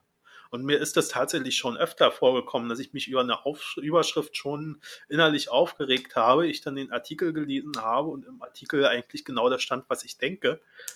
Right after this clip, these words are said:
Ähm, und, ähm, ja, da müssen wir,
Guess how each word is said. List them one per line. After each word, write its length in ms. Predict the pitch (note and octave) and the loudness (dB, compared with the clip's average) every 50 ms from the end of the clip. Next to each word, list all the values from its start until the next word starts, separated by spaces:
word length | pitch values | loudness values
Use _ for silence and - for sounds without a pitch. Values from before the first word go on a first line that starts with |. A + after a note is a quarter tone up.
| _ _ - B2 | _ _ -2 0
Ähm, 320 | B2 B2+ B2 A#2+ A#2+ - _ _ _ _ | 2 2 2 0 -4 -10 _ _ _ _
und, 260 | - B2+ A#2+ A2 - C3 | -10 -10 -10 -8 -4 -2
ähm, 320 | B2 A#2+ A#2 A#2 A#2 A2+ - _ - - _ _ _ - _ | 0 2 0 0 -2 -6 -14 _ -20 -20 _ _ _ -12 _
ja, 360 | - C3+ C#3 C#3 - - - _ _ _ _ _ _ | 4 6 8 8 6 4 -4 _ _ _ _ _ _
da 100 | - A#2+ | -2 -2
müssen 280 | A#2 B2+ C3 - B2+ | -2 -2 -4 -6 -6
wir, 60 | B2 | -8